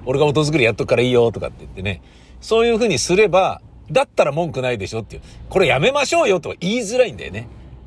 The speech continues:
うん。なぜならパーソナリティがそれをやりたいと思っているからね。で、やりたいと思ってても、だからやっといてっていう話じゃなくて、俺がやるからいいよっていう。ね、俺が作るから、つって。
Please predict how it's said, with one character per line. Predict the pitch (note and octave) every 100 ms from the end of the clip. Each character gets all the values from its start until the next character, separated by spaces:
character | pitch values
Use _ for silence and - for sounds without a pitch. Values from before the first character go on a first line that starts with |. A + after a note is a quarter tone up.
| -
う |
ん。 | A#2+ G2 D#2 G2
な | C#3+
ぜ | G#2+
な | D3
ら |
パ | -
ー | C#3+
ソ | C#3+
ナ |
リ | C#3
テ | A2+
ィ |
が | E2
そ | G#2+
れ | G2+
を |
や | F2+
り | C3
た | D#3 E3
い |
と | C#3
思 | F#2
っ |
て | F#2 D2+
い |
る | -
か | -
ら |
ね。 | G2+ - - - - - - - -
で、 | F3 E3+
や | C3+
り | D#3+
た | G#3+
い | F#3
と |
思 | B2+ D3+
っ |
て | C3+
て | A2+
も、 | F3+ F3+ - - -
だ | F#3+
か |
ら | D3+
や | G#2+ A#2+
っ |
と | C4+
い | B3+
て | F#3+
っ | F#3+
て | C#3
い |
う |
話 | - C#3 B2+
じ | D3
ゃ |
な | F#2+
く |
て、 | -
俺 | A2+ D3+
が | F#3+
や | G3
る |
か | G#3
ら | C3+
い |
い | A#2
よ | G#2
っ |
て | C#2+ -
い | F2+ A2 C3
う。 | A#2+ - - - - -
ね、 | D3+
俺 | A#2 C3+
が | C#3+
作 | - -
る | C3 F#2+
か | D2+
ら、 | D#2 D#2+
つ | -
っ |
て。 | -